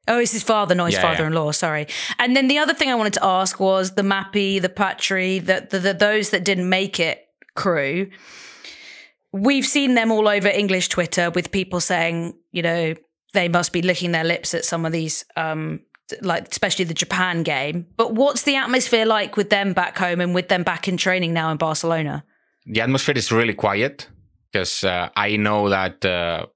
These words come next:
Speaker 2: Patry, for example, has done, like, a couple of public appearances with,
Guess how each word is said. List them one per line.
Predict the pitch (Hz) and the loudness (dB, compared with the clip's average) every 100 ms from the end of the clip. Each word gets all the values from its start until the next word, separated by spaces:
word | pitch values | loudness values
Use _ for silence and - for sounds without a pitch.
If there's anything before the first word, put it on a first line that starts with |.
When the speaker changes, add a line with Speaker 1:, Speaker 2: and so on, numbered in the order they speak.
| - | -4
Speaker 2:
Patry, | 98 95 | -2 -2
for | - | -2
example, | 90 90 90 87 | -2 -4 -2 -4
has | 90 87 | -4 -4
done, | 87 90 | -2 -2
like, | 85 85 | -2 -4
a | 90 | -4
couple | 95 87 98 | -4 0 0
of | 90 - - _ _ _ | 0 -4 -12 _ _ _
public | 110 110 110 | -2 0 0
appearances | 101 104 104 98 107 95 | -2 -2 -2 -2 -2 0
with, | 95 85 - | 0 0 -8